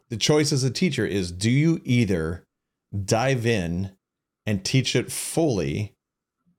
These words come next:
and run up against most likely what will be s-, maybe some contention, uh, difficult trying to, difficulty trying to explain, maybe even some confusion,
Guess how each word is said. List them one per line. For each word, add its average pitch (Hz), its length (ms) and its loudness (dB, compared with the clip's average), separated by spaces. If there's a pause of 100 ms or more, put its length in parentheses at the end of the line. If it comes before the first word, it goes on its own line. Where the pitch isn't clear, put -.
(460)
and 113 460 -2 (920)
run 127 380 4
up 156 240 -2
against 131 400 0
most 131 300 2
likely 127 320 0
what 117 200 0
will 113 120 0
be 113 340 2
s-, - 340 -2
maybe 113 520 2
some 113 200 0
contention, 117 680 2 (380)
uh, 104 360 0
difficult 123 800 0
trying 127 300 0
to, 113 300 0 (140)
difficulty 131 520 2
trying 120 300 0
to 113 120 0
explain, 123 560 0
maybe 117 200 2
even 110 200 0
some 110 220 0
confusion, 117 560 0